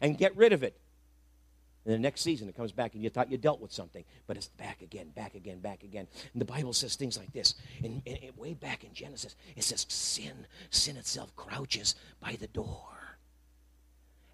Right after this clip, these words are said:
And sin isn't just waiting for you to open the door to say, "Hi,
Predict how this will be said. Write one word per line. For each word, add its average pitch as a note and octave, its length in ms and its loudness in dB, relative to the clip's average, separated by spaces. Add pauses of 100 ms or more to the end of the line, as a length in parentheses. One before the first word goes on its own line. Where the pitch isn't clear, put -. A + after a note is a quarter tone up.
And C3 100 2
sin F#3 240 2
isn't D3 240 -2
just C3 220 -2
waiting C3+ 220 -2
for B2+ 140 -8
you B2 60 -2
to A#2+ 140 -4
open C#3 320 4
the A2 80 -10
door A2 720 -2 (220)
to D3 80 8
say, A#2 300 2 (520)
"Hi, C3 300 10